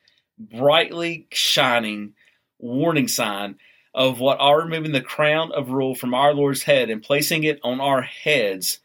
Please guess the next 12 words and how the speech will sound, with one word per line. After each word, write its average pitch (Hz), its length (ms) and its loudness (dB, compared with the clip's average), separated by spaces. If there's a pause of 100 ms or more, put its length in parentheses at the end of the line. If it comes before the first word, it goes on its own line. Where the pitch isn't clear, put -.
(220)
instead 113 540 0
will 110 180 -4
lead 117 280 -4
to. 95 280 -4 (1160)
In 120 100 0
James 156 320 0
chapter 151 280 0
one, 147 280 0
verses 143 300 -4
thirteen 143 380 -2
through 127 180 -6
fifteen, 117 640 -4